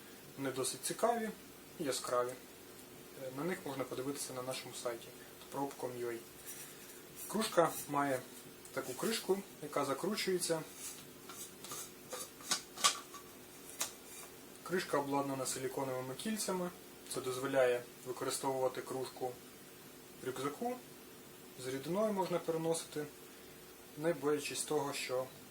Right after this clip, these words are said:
рідина прольється. Кружка має особливість, в неї є така додаткова кришечка. Вона відкриває ємність, яка призначена для компенсації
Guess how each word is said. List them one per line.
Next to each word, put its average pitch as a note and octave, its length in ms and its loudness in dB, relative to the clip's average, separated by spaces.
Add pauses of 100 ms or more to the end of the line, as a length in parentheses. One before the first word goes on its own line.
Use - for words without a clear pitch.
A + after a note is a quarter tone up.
(260)
рідина B2 340 2
прольється. A#2+ 560 0 (1160)
Кружка F#3+ 300 4
має D3 380 6 (1300)
особливість, G3+ 720 2 (540)
в C#3 40 -6
неї C3 380 2
є C3 160 4 (300)
така B2+ 260 2
додаткова B2+ 540 0
кришечка. F#3 580 0 (720)
Вона C3+ 160 6
відкриває B2+ 600 6 (1400)
ємність, C3 560 0 (800)
яка B2+ 280 4
призначена C3+ 600 2
для B2 260 4
компенсації B2+ 960 0